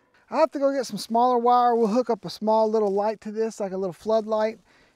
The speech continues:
and, uh, s-, stick it up underneath here, and we'll see, see what happens from there.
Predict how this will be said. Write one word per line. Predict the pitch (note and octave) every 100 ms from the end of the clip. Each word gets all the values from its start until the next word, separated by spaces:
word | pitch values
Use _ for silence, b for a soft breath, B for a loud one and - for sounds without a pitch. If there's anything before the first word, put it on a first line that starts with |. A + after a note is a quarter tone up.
| -
and, | F3+ F3+
uh, | F3+ F3+
s-, | E3+
stick | - - F#3 - A#3 -
it | G3+
up | F#3+
underneath | G#3+ G3 G3+ F#3+
here, | F#3+ F3+
and | F3
we'll | D#3+
see, | - F#3+ F3+ D#3 b b b b b b
see | - G3+
what | F#3+ D#3
happens | D#3+ F3 - C#3+
from | - D3
there. | D#3 D#3+